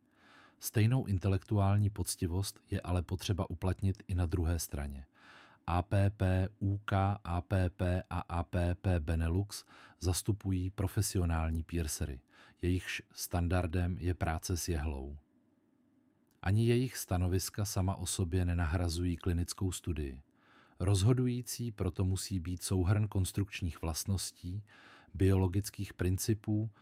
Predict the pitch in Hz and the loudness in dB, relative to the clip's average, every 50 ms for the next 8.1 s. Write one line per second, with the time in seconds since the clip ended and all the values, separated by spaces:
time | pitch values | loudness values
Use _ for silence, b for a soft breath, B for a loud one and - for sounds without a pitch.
0 | B B B B - 101 95 - - 107 - - 104 95 90 - - - - 95 | B B B B 0 0 2 2 2 0 0 0 -2 -2 -2 -4 -6 -4 -4 -2
1 | - - 120 110 107 110 104 - - - - 104 101 107 107 - B B B B | 0 0 2 2 2 2 0 -2 -8 -8 -8 -6 -6 -6 -8 -10 B B B B
2 | B B B B - 90 85 95 - - - 87 - 90 90 87 82 78 92 82 | B B B B -4 -2 0 0 -2 -2 -4 -4 -2 0 0 0 2 2 0 0
3 | 85 80 - - - - 78 71 67 65 - _ _ _ _ _ _ _ _ _ | -2 -4 -6 -6 -6 -6 -6 -6 -6 -8 -12 _ _ _ _ _ _ _ _ _
4 | _ _ _ _ _ _ _ _ _ _ _ _ _ _ _ _ _ _ _ _ | _ _ _ _ _ _ _ _ _ _ _ _ _ _ _ _ _ _ _ _
5 | _ _ _ _ _ _ _ _ _ _ _ - - 127 123 - - - 120 - | _ _ _ _ _ _ _ _ _ _ _ -2 2 2 2 2 2 -2 0 2
6 | 147 143 - - - 135 - - 101 - 117 107 95 95 101 101 98 98 87 92 | 2 0 0 0 -4 -4 -4 -4 -2 2 4 4 6 6 4 4 4 2 2 4
7 | 95 92 92 95 - - - - 87 82 - - - - 76 76 76 71 67 65 | 4 4 4 4 2 0 0 0 0 0 0 -2 -2 -2 -2 0 -2 -2 -4 -6
8 | 65 | -10